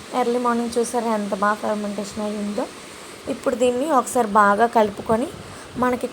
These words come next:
కావాల్సినంత ఒక బౌల్లో తీసుకొని మిగిలింది ఫ్రిడ్జ్లో స్టోర్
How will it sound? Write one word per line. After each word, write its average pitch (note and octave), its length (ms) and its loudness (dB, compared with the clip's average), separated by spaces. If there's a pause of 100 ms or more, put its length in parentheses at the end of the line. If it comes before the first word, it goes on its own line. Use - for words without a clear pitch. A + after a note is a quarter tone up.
కావాల్సినంత A3+ 760 4 (1600)
ఒక B3 80 2 (120)
బౌల్లో B3 420 8
తీసుకొని B3+ 460 2
మిగిలింది B3 500 0
ఫ్రిడ్జ్లో B3 400 2
స్టోర్ A3+ 280 4